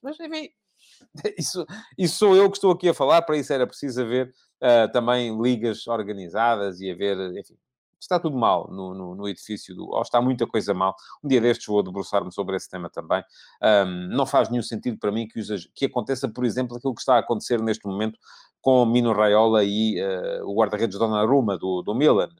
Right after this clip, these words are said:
Eh, para quem não sabe, eh, Donnarumma do Milan, eh,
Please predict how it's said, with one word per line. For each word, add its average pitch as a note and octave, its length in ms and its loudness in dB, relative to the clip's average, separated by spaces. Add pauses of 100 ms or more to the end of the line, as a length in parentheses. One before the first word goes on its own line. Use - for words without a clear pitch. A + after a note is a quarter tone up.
Eh, - 360 -16
para - 160 -2
quem A#2+ 100 -2
não A#2+ 140 0
sabe, G#2 320 2 (420)
eh, G2 180 -2
Donnarumma A#2 680 2
do G#2 100 -4
Milan, G#2+ 420 -2
eh, F2 300 -12